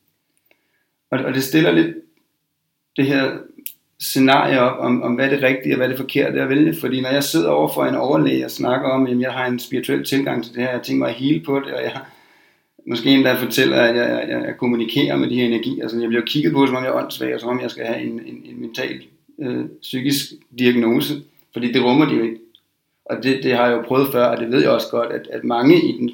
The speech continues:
medicinske verden, der er slet ikke åben over for det spirituelle. Og det, det, det er et problem. Men det er lige så stort et problem, at den spirituelle verden ikke er åben over for den medicinske.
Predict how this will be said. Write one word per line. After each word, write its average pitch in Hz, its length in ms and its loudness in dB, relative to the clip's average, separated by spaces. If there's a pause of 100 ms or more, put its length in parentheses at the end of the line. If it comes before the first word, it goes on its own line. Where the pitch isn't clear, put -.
medicinske 123 560 -8
verden, 117 340 -4
der 123 80 -12
er 127 60 -12
slet 120 140 -8
ikke 127 120 -6
åben 135 260 2
over 123 180 -2
for 123 100 -10
det 120 120 -10
spirituelle. 123 520 -8 (500)
Og - 180 -14
det, - 200 -4
det, - 140 -14
det - 80 0
er - 80 -2
et - 80 -10
problem. 127 500 0 (720)
Men - 160 -6
det 120 60 0
er 117 40 0
lige 131 120 4
så 143 120 -2
stort 135 160 4
et - 100 0
problem, 123 520 -2 (920)
at 120 180 -4
den 120 140 -2
spirituelle 123 560 -2
verden 120 400 -4 (380)
ikke 123 340 -4
er 113 320 0
åben 127 340 -2
over - 300 -8
for 123 80 -8
den 120 120 -6
medicinske. - 600 -8